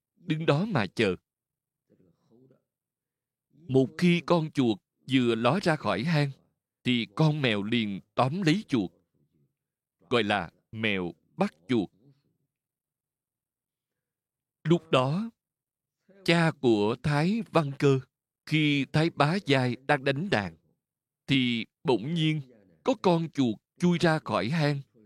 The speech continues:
Con mèo lập tức bắt lấy con chuột. Chỉ một sự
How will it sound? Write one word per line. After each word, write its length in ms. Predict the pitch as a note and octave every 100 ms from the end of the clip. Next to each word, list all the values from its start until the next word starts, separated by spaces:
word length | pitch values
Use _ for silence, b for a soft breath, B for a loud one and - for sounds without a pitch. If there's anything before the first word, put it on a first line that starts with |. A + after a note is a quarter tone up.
| G2 F#2 F#2+
Con 180 | D#3 D3
mèo 140 | A2
lập 200 | A2 A2 _
tức 160 | - A#3 _ _ -
bắt 220 | D#3 -
lấy 180 | C#3+ G#3
con 200 | - B2
chuột. 220 | G2+ G#2 D2+ _ _ _ _ _ _ _ _ _ _ _ _ _ _ _ _ _ _ _ _ _ _ _ E3+ E3 _ -
Chỉ 340 | C3+ A#2 B2+
một 260 | F3+ D#3 A#2+
sự 500 | G#2+ B2+ G#2+ G#2 A2+